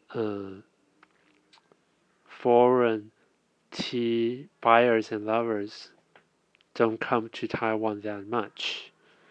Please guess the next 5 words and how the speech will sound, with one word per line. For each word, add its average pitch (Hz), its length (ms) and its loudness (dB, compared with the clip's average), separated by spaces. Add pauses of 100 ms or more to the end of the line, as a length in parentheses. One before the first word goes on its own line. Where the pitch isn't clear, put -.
(600)
because 110 580 -6
it's, - 800 -10 (1400)
the 117 120 4
price 120 680 2
is - 400 -10